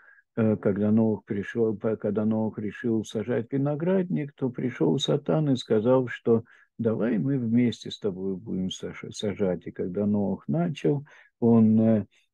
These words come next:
м, принёс, э, овцу, зарезал овцу, вылил её кровь, потом привёз, принёс, э, э, свинью, зарезал её, вылил её кровь под, э, лозу, которую посадил, э,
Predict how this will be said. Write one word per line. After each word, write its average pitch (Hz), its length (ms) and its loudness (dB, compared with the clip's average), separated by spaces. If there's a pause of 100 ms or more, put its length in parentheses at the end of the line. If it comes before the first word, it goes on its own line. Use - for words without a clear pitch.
м, 110 480 -2
принёс, 101 800 -4
э, 104 240 2
овцу, 135 600 -2
зарезал 98 580 -2
овцу, 151 400 -4
вылил 101 400 0
её 98 240 -2
кровь, 170 460 0
потом 104 380 -4
привёз, 104 640 -2
принёс, 101 480 -4 (380)
э, 101 300 -2 (400)
э, 107 260 -6
свинью, 127 600 2
зарезал 131 520 2
её, 120 160 -2
вылил 107 340 -2
её 98 180 -2
кровь 165 380 -2
под, 110 320 -4
э, 110 260 2
лозу, 110 420 -2
которую 139 480 -2
посадил, 120 640 -2 (320)
э, 117 60 2